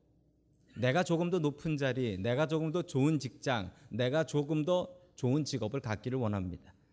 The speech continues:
어떤 사람들은 자기의 영광이 아니라, 아, 우리 아버지를 위해서, 우리 어머니를 위해서, 내 자식들을 위해서 이렇게 살아갑니다. 여러분,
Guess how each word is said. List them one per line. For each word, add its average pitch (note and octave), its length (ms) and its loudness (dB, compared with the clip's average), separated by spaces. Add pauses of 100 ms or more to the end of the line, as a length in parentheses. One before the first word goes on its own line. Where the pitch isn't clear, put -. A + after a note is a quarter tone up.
(240)
어떤 G#3 320 0
사람들은 G3+ 800 0 (120)
자기의 C3+ 420 0
영광이 D#3+ 420 2
아니라, D3+ 380 0 (300)
아, A2+ 80 -2
우리 G#2+ 180 2
아버지를 G#2+ 500 0
위해서, F2 300 -4 (180)
우리 G#2+ 140 0
어머니를 C3 600 4
위해서, E2+ 360 -6 (280)
내 G2 140 -2
자식들을 F3 800 -4
위해서 G#2 360 -4 (1160)
이렇게 F3+ 320 0
살아갑니다. F3 800 -4 (440)
여러분, C#3+ 580 2